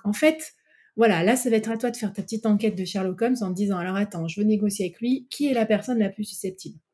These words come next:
Et après, une deuxième astuce que je te donne qui est, qui est cadeau, moi, j'attaque avec, heu, l'angle mort. C'est-à-dire,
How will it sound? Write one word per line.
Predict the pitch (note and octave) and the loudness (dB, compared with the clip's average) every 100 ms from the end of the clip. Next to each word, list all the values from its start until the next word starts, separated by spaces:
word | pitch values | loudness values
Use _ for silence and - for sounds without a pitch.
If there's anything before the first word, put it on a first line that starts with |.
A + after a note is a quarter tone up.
| _ _ _ - - | _ _ _ -20 -4
Et | A3 | 0
après, | G#3 B3 | 4 6
une | G3+ | 6
deuxième | A#3 B3 A3+ | 6 2 2
astuce | G#3+ A3 G#3+ | 2 -2 -4
que | F#3 | -6
je | - | -4
te | |
donne | F3 F#3 E3+ | 0 0 0
qui | D#3+ D3+ | -4 -8
est, | D3+ - | -8 -8
qui | - | -10
est | E3+ | -8
cadeau, | F3 D#3+ F3+ A3+ - - - _ - | -6 -2 0 0 -4 -20 -20 _ 0
moi, | G3 G#3+ | 6 8
j'attaque | G#3 G3 G3+ G3 | 8 4 2 0
avec, | F3+ E3+ E3+ F#3 | -2 -2 -4 -4
heu, | E3 D#3+ D#3+ | -4 -2 0
l'angle | F3+ G3 G3 E3+ | 2 4 4 2
mort. | D#3 - _ _ _ | -2 -6 _ _ _
C'est-à-dire, | - - F#3+ F3+ F3 E3 - | -12 -2 0 2 -2 -4 -14